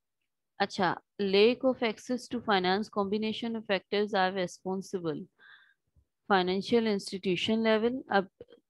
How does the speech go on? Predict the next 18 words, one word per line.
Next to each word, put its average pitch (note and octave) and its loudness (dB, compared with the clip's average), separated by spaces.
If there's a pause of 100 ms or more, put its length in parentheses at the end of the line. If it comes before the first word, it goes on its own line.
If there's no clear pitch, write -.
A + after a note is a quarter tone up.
(320)
क्यों, D4 2 (140)
अ, F3+ 4
फाइनेंस F3 -2
उसको G3+ -6
नहीं F#3+ -2
मिलता F3+ -2
है, E3+ 2
एसएमईज F#3 -8
को G3 -10
फाइनेंशियल F#3 -6
मसले G3+ -6
क्यों A#3 -4
हैं? D3+ -6 (760)
क्योंकि B3 6 (260)
फाइनेंशियल G#3 2
इंस्टीट्यूशन G#3+ -2
लेवल G3 2
पे G3 -2